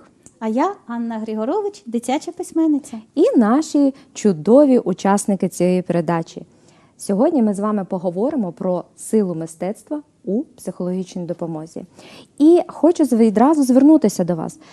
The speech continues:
Speaker 2: Скажіть, будь ласка, чи слухаєте ви якусь особливу музику, коли у вас мінь-, змінюються настрої? Коли вам сумно, або, або коли ви сердитесь, або коли ви дуже-дуже радісні? Чи є у вас таке?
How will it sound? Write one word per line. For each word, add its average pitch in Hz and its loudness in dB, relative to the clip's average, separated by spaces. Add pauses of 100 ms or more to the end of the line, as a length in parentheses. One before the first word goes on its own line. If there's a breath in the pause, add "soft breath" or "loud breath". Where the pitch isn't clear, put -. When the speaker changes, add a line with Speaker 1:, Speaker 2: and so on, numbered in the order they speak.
(240 loud breath)
Speaker 2:
Скажіть, 277 -4
будь 294 0
ласка, 214 0
чи 302 2
слухаєте 294 2
ви 302 2 (300 loud breath)
якусь 277 0
особливу 269 0
музику, 262 4
коли 202 0
у 180 -2
вас 247 0 (300 soft breath)
мінь-, 220 6
змінюються 240 4
настрої? 208 2 (220 loud breath)
Коли 381 2
вам 175 -4
сумно, 226 -2
або, 180 -6
або 180 -2
коли 247 4
ви 175 0
сердитесь, 214 2
або 427 2
коли 320 6
ви 285 6
дуже-дуже 247 4
радісні? 180 0
Чи - 0
є 359 4
у - 0
вас 165 -4
таке? - -14